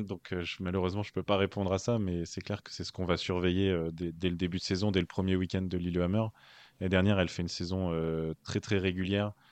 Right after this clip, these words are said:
euh, autour de la dix, quinzième place, avec des, des entrées, euh, furtives dans le, dans le top dix, mais c'est clair que le palier supplémentaire, ça serait revenir jouer des, euh,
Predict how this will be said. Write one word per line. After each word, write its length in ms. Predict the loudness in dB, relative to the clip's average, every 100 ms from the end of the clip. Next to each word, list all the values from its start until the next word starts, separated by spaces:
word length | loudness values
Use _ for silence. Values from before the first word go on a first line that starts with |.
| -20 -20 _ -10
euh, 300 | -6 -4 -4
autour 460 | -4 -6 -6 -4
de 80 | -2
la 200 | 0 -2
dix, 280 | -2 -8 -6
quinzième 340 | -4 -2 -4
place, 260 | -4 -6 -6
avec 140 | -12
des, 180 | -8 -8
des 180 | -6 -4
entrées, 360 | -6 -6 -4 -4
euh, 260 | -4 -6
furtives 520 | -8 -6 -6 -2 -2
dans 120 | 2 2
le, 320 | 2 2 -2 -8 -20 -20 -20 -2
dans 140 | 2
le 60 | 2
top 240 | 4 2
dix, 360 | 2 -4 -4 -6
mais 120 | -8 -8
c'est 160 | -8
clair 180 | -2 -2
que 120 | 0
le 60 | -4
palier 360 | 0 0 2 -2
supplémentaire, 600 | -4 -4 0 0 0 -2
ça 120 | -4
serait 200 | -4 -4
revenir 420 | -2 -2 -2 -4 -6 _ -16
jouer 320 | -8 -2 -2
des, 220 | -2 -2
euh, 220 | -2 -4